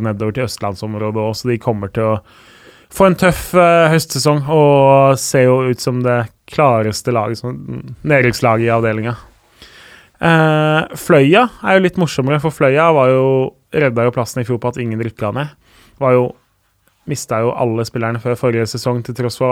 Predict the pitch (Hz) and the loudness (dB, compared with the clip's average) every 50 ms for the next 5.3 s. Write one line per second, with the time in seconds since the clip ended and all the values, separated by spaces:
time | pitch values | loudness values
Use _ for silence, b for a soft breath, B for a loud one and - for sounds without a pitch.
0 | 135 131 120 - - 127 123 - - - 131 123 113 - 120 113 - - - 127 | 0 -2 -4 -4 -4 -6 -6 -6 -6 -4 -4 -4 -4 -6 -8 -10 -8 -4 -4 -4
1 | 110 113 117 120 113 - 120 113 113 113 - - 123 120 123 120 117 123 120 117 | -2 -2 -4 -6 -4 -4 -4 -4 -4 -4 -6 -6 -6 -4 -6 -4 -4 -4 -6 -4
2 | - 135 127 123 135 147 160 156 160 B B B B B B B B B B B | -4 -4 -2 0 0 0 0 0 -2 B B B B B B B B B B B
3 | B B B B B B B B B B - - 214 214 214 175 202 190 180 190 | B B B B B B B B B B 0 2 4 4 4 4 2 2 4 4
4 | 185 190 190 190 - - - 214 208 175 160 175 202 202 190 180 165 196 175 160 | 6 6 6 6 4 4 2 2 2 4 4 4 4 4 2 2 2 2 2 2
5 | 139 - _ - 170 | 0 0 _ 2 4